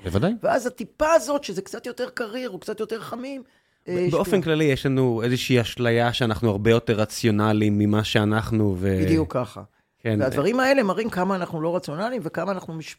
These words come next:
Speaker 2: מושפעים, אבל אני מתמקדת בעיקר בדברים החיצוניים האלה שמשפיעים.
Speaker 1: כן. אה, חבר'ה, לפני שנחזור לפרק עם תלמה, אני רוצה לספר לכם על נותני החסות הנוספים שלנו, והפעם זו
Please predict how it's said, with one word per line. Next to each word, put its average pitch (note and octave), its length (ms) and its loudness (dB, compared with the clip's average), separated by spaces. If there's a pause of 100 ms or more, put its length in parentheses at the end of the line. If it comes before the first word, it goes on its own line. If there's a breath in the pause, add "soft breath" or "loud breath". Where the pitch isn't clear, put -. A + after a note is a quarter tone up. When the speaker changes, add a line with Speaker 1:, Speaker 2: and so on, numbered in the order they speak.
(120)
Speaker 2:
מושפעים, F#3+ 520 -10
אבל D3+ 160 -6
אני G#3 300 -2
מתמקדת F#3+ 580 -8
בעיקר F3+ 260 -6
בדברים E3 360 -6
החיצוניים D#3+ 680 -6
האלה C#3 180 -4
שמשפיעים. A2 520 -4 (280 soft breath)
Speaker 1:
כן. F#3 120 -6
אה, D#3+ 60 0
חבר'ה, C#3+ 260 2 (180)
לפני C3+ 420 0
שנחזור C#3 640 2
לפרק C3+ 420 0
עם B2+ 100 0
תלמה, D3 420 2
אני A#2 100 2
רוצה A2 200 0
לספר C#3 380 0
לכם C3 260 2
על A2 40 2
נותני C3 240 2
החסות C#3+ 400 0
הנוספים C3+ 520 2
שלנו, B2 400 0 (520)
והפעם D#3 800 2 (100)
זו C3 360 0